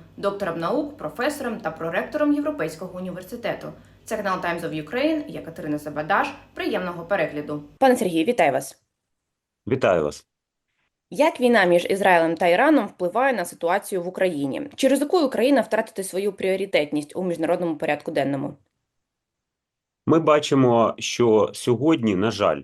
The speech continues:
Speaker 2: Україна втратила деякі позиції по пріоритетності війни. Ну, по-перше, три майже вже з половиною роки війни,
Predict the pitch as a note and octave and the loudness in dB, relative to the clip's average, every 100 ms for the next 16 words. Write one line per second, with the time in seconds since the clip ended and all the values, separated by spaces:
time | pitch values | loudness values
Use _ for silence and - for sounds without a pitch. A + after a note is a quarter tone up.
0 | - G2 A2 B2 C#3+ B2+ A#2 - - B2+ | -10 -8 -4 0 2 0 0 -6 -4 0
1 | A2+ - F2 E2+ G2+ F#2+ G2+ F#2 G#2 A#2+ | 0 0 -4 -2 -2 -4 -6 -4 -4 0
2 | E3 - A2+ G2+ F2 _ - _ _ - | -2 0 -2 0 -4 _ -20 _ _ -2
3 | A#2 A2+ G#2+ G#2+ C3 C3+ G#2+ G2 - G2 | 2 4 4 4 2 0 0 -6 -4 -2
4 | F2 - - F2+ G#2+ F2+ C2 - _ _ | 0 -2 -6 -2 0 -2 -4 -12 _ _
5 | _ _ _ C#3+ C#3+ C#3+ C3 - A2+ B2 | _ _ _ -2 2 4 4 2 0 2
6 | C3+ B2+ - - G#2+ A#2+ A2 G2+ G#2 - | 2 2 0 -4 0 0 0 -4 -4 -2
7 | A#2 A#2 A#2+ G#2+ G2+ G#2 F#2+ G#2 G#2+ B2 | 0 2 2 0 0 -2 -2 -4 -4 -2
8 | D#3+ E3 | 0 0